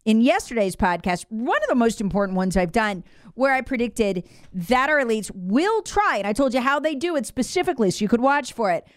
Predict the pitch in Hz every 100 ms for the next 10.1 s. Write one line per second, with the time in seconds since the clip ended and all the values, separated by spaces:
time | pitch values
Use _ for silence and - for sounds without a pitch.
0 | _ _ - 190 302 415 440 - 440 320
1 | 175 135 - 208 220 302 330 403 427 359
2 | 262 220 214 - _ - 190 294 311 269
3 | 214 262 339 392 403 349 311 320 - 262
4 | 208 233 226 202 - _ _ - 156 -
5 | 254 240 233 240 185 226 226 214 214 -
6 | 180 - _ _ _ _ - 294 - 262
7 | 269 247 - 233 247 254 180 165 - -
8 | 220 - 185 180 175 165 165 160 170 -
9 | 240 208 262 262 - - 359 359 320 269